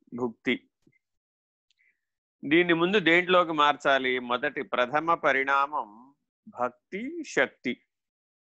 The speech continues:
రక్తి, భక్-, రక్తి, భుక్తి దగ్గర ఉంటాడు మానవుడు ఎప్పుడూ కూడా. ఇక్కడి నుంచి ఎక్కడికి మార్చాలి? భక్తి, శక్తి ఇక్కడికి మార్చాలి.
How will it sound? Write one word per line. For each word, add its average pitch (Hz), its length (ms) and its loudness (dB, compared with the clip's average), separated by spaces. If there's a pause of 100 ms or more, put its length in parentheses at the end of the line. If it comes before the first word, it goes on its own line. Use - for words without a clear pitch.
(1080)
రక్తి, 147 580 -2
భక్-, 135 580 2
రక్తి, 135 480 0
భుక్తి 175 440 0
దగ్గర 196 300 4
ఉంటాడు 151 280 0
మానవుడు 123 440 -2
ఎప్పుడూ 110 300 -6
కూడా. - 160 -16 (960)
ఇక్కడి 180 320 -2
నుంచి 190 140 -2
ఎక్కడికి 175 260 -2
మార్చాలి? 156 960 -2 (880)
భక్తి, 175 760 -6 (920)
శక్తి - 600 -4 (280)
ఇక్కడికి 135 240 0
మార్చాలి. 120 440 0